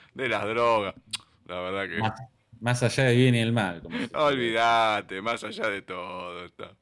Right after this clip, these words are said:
Speaker 1: pero bueno, se lo tiene ganado. Bueno, contame la gente, ¿dónde consigue tanto el de Bucanera, La sombra en el espejo, si hay algún otro más, bueno, el, el anterior que habías publicado en, acá en Argentina,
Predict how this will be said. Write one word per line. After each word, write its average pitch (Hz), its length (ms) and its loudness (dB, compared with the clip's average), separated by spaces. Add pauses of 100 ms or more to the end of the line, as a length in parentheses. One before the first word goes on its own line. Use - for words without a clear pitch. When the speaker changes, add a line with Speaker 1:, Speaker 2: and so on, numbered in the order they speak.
Speaker 1:
pero 98 220 -8
bueno, - 240 -12 (460)
se 117 100 -8
lo 123 140 0
tiene 120 200 0
ganado. 90 520 -6 (800)
Bueno, 113 360 -2 (200)
contame 143 400 -2
la 127 120 -2
gente, 131 540 -4
¿dónde 151 720 -2
consigue 120 1300 -2 (400)
tanto 113 880 -2 (280)
el 98 220 -8
de 98 80 -6
Bucanera, 117 840 -2 (220)
La 92 240 -10
sombra 110 640 -6
en 95 80 -12
el 95 100 -12
espejo, 135 560 -4
si 113 120 -10
hay 101 120 -10
algún 95 300 -12
otro 90 240 -14
más, 131 260 -2
bueno, 107 240 -6
el, 80 180 -16
el 85 200 -16
anterior 104 580 -6
que 95 60 -12
habías 98 180 -10
publicado 117 640 -2
en, 98 80 -6
acá 90 220 -10
en 92 80 -8
Argentina, 156 880 -6